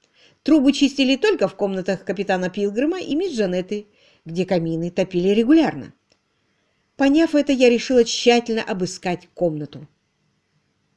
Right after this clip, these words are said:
"Мы перетряхнули все вещи Клейтона, вы же знаете", — напомнил Марч. Мисс Силвер вежливо кашлянула. "Я понимала, что вы это сделаете, но тогда никто ещё не знал, что он был убит,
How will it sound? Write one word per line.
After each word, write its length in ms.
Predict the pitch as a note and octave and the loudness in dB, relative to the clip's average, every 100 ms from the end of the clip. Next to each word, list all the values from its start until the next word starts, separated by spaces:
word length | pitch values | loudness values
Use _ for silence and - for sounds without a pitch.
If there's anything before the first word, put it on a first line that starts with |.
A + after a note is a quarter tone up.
| _ _ _ _ _ _ - | _ _ _ _ _ _ -8
"Мы 280 | F#3 G3 F#3+ | -2 -2 2
перетряхнули 720 | A#3+ B3+ B3+ C4 C#4 C4+ D4 | 2 2 0 -4 0 2 4
все 220 | D#4 D4 | 4 4
вещи 280 | A#3 A3 A3+ | 4 0 0
Клейтона, 460 | A#3+ A3+ A#3 A3 | 4 4 2 0
вы 100 | A3+ | -2
же 120 | C4 | -2
знаете", — 540 | C4 B3 D#3 - C#3 - _ | -2 -2 -2 -4 -14 -14 _
напомнил 440 | - - D#3 D#3+ | -12 -8 -8 -8
Марч. 360 | D#3+ C3 - - _ _ _ _ _ _ - | -10 -12 -16 -20 _ _ _ _ _ _ -10
Мисс 200 | F3 E3 | -8 -6
Силвер 340 | F3+ E3+ E3+ | -4 -2 -2
вежливо 600 | D3+ D#3 D4 D#4+ D4 D4 C#4+ | -4 -2 -2 -2 -4 -4 -6
кашлянула. 680 | - - - - - - _ _ _ _ - | -12 -18 -16 -16 -18 -20 _ _ _ _ -14
"Я 260 | B3+ E4 D4+ | 0 2 2
понимала, 600 | G#3 G3 F3 D#3 E3+ F#3 | 0 -2 -4 -4 -6 -6
что 180 | - A3 | -4 0
вы 100 | A3+ | 0
это 180 | A#3 | -2
сделаете, 640 | A3 A#3 A#3+ A#3 A#3 A#3+ - _ _ _ - | -6 -2 0 0 -4 -12 -14 _ _ _ 0
но 120 | A3+ | 4
тогда 260 | A#3 A3+ | 4 6
никто 280 | A#3 A#3 C4 | 4 4 4
ещё 220 | B3+ C4 | 4 4
не 140 | C#4+ E4 | 4 4
знал, 260 | F4 F4 | 2 -2
что 180 | - F3+ | -4 -6
он 120 | F3 | -4
был 140 | E3+ G#3 | 0 0
убит, 400 | G3 F3 - | 0 -8 -12